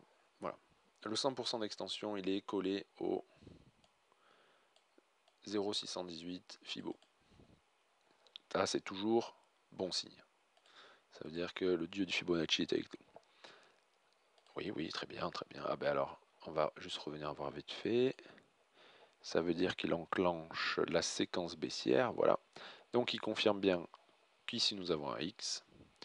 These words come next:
et que nous attendons donc deux cent soixante-huit et la zone des trois cents à surveiller. Ok. Et voilà.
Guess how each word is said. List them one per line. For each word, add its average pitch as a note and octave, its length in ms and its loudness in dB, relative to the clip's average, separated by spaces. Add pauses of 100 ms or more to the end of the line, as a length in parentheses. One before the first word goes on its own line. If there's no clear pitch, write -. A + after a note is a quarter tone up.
(640)
et A#2 100 10
que A#2 100 0
nous G2+ 160 4
attendons F2 440 4
donc F#2+ 480 -2
deux A2 160 4
cent A2+ 160 4
soixante-huit - 760 -4
et A#2 260 8
la G2 180 6
zone A2+ 160 -2
des G2+ 100 0
trois - 200 0
cents G#2 160 -2
à F#2+ 60 -2
surveiller. - 420 -2 (400)
Ok. - 140 -14
Et - 1500 -10
voilà. F2 160 2